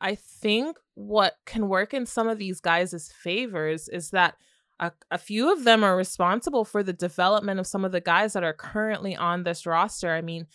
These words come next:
you know, I know <laughs> Coach, uh, Nate McMillan's son gets quite a bit of flack every once in a while for <laughs> being related to Coach McMillan, but he's been a huge proponent in A J Griffin's development this year.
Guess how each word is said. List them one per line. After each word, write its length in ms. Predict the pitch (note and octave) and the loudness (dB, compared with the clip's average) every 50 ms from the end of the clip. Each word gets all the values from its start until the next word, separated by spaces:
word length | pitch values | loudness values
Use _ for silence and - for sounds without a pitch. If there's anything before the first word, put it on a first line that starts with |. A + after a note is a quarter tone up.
| _ - _ _ _ - | _ -20 _ _ _ -6
you 120 | F#3 F3 | -4 -4
know, 200 | E3+ D#3+ D3+ - | -2 -2 -2 -2
I 140 | - F3+ F3 | -2 -2 0
know 460 | F3+ F#3+ G3+ G3+ G3 G3 G3 G3 G#3+ G#3+ - - - | 2 4 4 6 6 6 6 4 4 2 0 0 2
<laughs> 1300 | B3 - - - - C4+ A#3+ - - _ _ _ _ _ _ _ _ _ _ - - - - - - - | 2 4 2 0 0 -2 -6 -6 -6 _ _ _ _ _ _ _ _ _ _ -16 -14 -12 -12 -14 -12 -2
Coach, 380 | - - A#3 A3 G#3+ - - F#3+ - _ - | 4 6 6 6 6 4 -6 -8 -10 _ 4
uh, 320 | G3+ F#3 F3+ F3 E3+ E3 D#3+ | 8 10 10 10 8 8 4
Nate 220 | F3 G3+ G3 F3+ | 2 0 -2 0
McMillan's 520 | F#3+ F#3+ F#3+ F#3 F#3 F#3 F#3 F3+ F#3 F#3+ - | -2 -4 -2 0 0 2 2 2 0 -2 -4
son 360 | - - F#3 F3 F3 F#3 F3+ | 0 2 2 4 2 2 2
gets 300 | E3+ F3+ - - - - | 0 -2 -2 -4 -12 -14
quite 340 | - - - - G3 F#3+ F#3 | -12 -6 2 4 4 4 4
a 40 | F3+ | 4
bit 180 | - F3+ E3+ | 2 4 2
of 100 | E3 D#3+ | 2 0
flack 400 | - - - F3+ - E3+ E3+ - | -2 -2 4 6 6 6 6 4
every 280 | F#3 F3 E3+ E3+ E3+ E3+ | 0 -2 0 0 -2 0
once 300 | E3+ F3 F3 G#3 - - | 0 0 0 -2 0 0
in 80 | F3+ | 2
a 60 | F3+ E3+ | 2 4
while 320 | E3 D#3+ D#3+ D#3+ D#3 E3 | 6 6 6 6 6 4
for 300 | - - - F#3 F3+ F#3+ | 2 2 4 6 6 6
<laughs> 20 | |
being 240 | F3 E3 - G3 G3+ | 4 2 0 2 2
related 480 | G#3 G3 F#3 F#3 F3+ F3+ F3+ F3 F3 E3+ | 2 2 2 2 2 2 2 0 0 -2
to 80 | - A3+ | -4 -4
Coach 380 | A#3 - A3+ F#3+ F#3 - - | -2 0 0 0 0 0 -4
McMillan, 580 | F#3+ E3+ - E3+ F3+ F#3 F#3 F#3 F3 E3+ F3 D#3+ | -4 -4 -2 -2 0 2 2 2 2 0 -2 0
but 220 | - F3 D#3+ - - - - - - - | 0 0 -2 -2 -6 -18 -18 -18 -18 -10
he's 300 | - - A#3 C4 E4 E4+ | 0 4 4 6 6 6
been 160 | F4 F#4 F4+ D#4 | 4 4 6 6
a 80 | B3+ | 6
huge 480 | B3 - - - - G#3+ B3 C#4 - - | 4 2 -4 -4 -2 0 0 0 -2 2
proponent 520 | B3+ A3+ - - G#3+ G#3 B3 C4+ B3 G#3 F#3+ | 2 8 8 8 8 8 6 6 4 4 2
in 140 | F3+ F3 - | 0 0 0
A 160 | - F#3+ F#3+ | 0 0 0
J 220 | F#3 - G#3 F#3+ F3 | 2 2 0 0 0
Griffin's 460 | D3+ - F#3 F#3 - A3 F#3+ F#3+ - | 0 0 0 0 2 0 0 0 0
development 680 | - D#3+ D#3 D#3 F3 F3+ G#3 A3 F#3 F#3 F3 E3 - - | -2 -4 -2 2 4 4 4 4 2 2 -2 -4 -4 -2
this 240 | - E3+ D#3+ - - | -4 -4 -4 -4 -8
year. 380 | E3 F3+ A3 A#3+ G#3 E3+ D3+ | -4 -2 2 4 4 4 2